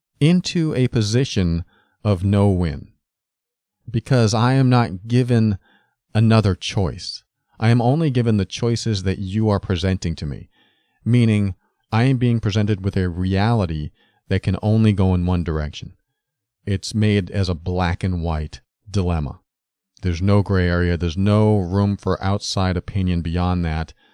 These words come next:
And you're putting me, and I'm not saying you, I'm saying <laughs> the person doing this and me being the victim of it, putting me in a defensive position. So if my loved one said, "If you loved me, you would do this for me," I would immediately put myself in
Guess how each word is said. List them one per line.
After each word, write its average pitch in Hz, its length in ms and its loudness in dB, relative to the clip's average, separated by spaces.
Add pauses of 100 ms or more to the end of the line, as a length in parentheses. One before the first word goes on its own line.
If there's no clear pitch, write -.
(380)
And 90 240 -2
you're 92 120 -2
putting 101 500 0
me, 90 320 0
and 90 120 -6
I'm 90 60 -2
not 90 120 -2
saying 80 240 -4
you, 73 180 -4
I'm 71 80 -8
saying 85 320 -6
<laughs> - 60 -20
the - 100 -8
person 101 420 -4
doing 98 400 0
this 87 240 -2 (400)
and 85 260 -4
me 95 160 0
being 87 420 -2
the 87 80 -4
victim 85 380 -4
of 80 140 -4
it, 80 120 -4 (440)
putting 127 300 4
me 98 220 4
in 98 100 0
a 92 120 2
defensive 92 640 -2
position. 87 500 -6 (800)
So 107 240 4
if 98 100 -2
my 98 140 2
loved 101 240 0
one 90 200 0
said, 80 400 -2
"If 101 200 -4
you 156 120 -2
loved 165 300 -2
me, 113 80 4
you 135 160 2
would 135 140 -2
do 196 180 2
this 131 180 0
for 95 140 -4
me," 87 260 -2 (480)
I 123 160 0
would 117 180 2 (300)
immediately 120 560 2
put 110 220 -2
myself 92 580 -2
in 92 300 -2